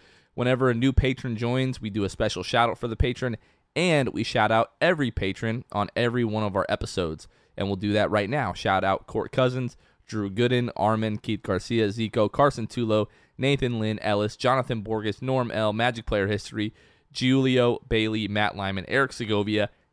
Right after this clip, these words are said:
Gabe Gaines. Thank you guys so much. Really, really appreciate you all. Okay, Luke, we're gonna do the, uh, the good old tankathon. It is that time of year.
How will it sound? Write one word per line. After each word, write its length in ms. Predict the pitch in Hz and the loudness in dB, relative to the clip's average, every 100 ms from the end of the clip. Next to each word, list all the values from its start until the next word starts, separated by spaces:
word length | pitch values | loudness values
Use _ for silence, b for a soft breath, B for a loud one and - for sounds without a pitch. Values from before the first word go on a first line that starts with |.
| _ | _
Gabe 320 | 117 110 98 | 0 2 0
Gaines. 380 | - 101 104 98 | -2 -2 -2 -4
Thank 260 | 117 113 107 | -2 -2 -4
you 80 | 107 | -2
guys 260 | 101 98 | 0 0
so 120 | - | -2
much. 200 | 98 95 | -2 -4
Really, 240 | 110 113 107 | -2 0 0
really 240 | 104 98 | 0 0
appreciate 460 | 92 104 95 95 - | -2 -4 -4 -4 -2
you 140 | 92 | 0
all. 280 | 87 80 - _ _ _ _ _ _ _ _ _ - | 0 -2 -6 _ _ _ _ _ _ _ _ _ 0
Okay, 360 | 131 110 73 | 2 0 -2
Luke, 320 | 110 117 - - b b b b b b - | 0 0 -2 -12 b b b b b b 0
we're 120 | 160 | 2
gonna 200 | 180 151 | 4 2
do 500 | 131 147 170 160 156 - | 2 2 4 2 0 -4
the, 280 | 117 123 120 | -2 2 6
uh, 140 | 113 | 4
the 120 | 110 | 4
good 160 | 120 147 | 2 6
old 260 | 143 131 - | 6 2 -4
tankathon. 720 | 156 143 131 - 90 78 78 - - | -2 0 -2 -6 -6 -6 -10 -12 -2
It 160 | 113 | 0
is 200 | 117 113 | 0 0
that 220 | 123 117 104 | 0 0 0
time 240 | 120 104 | -4 -2
of 60 | 101 | 0
year. 340 | 123 131 | 2 2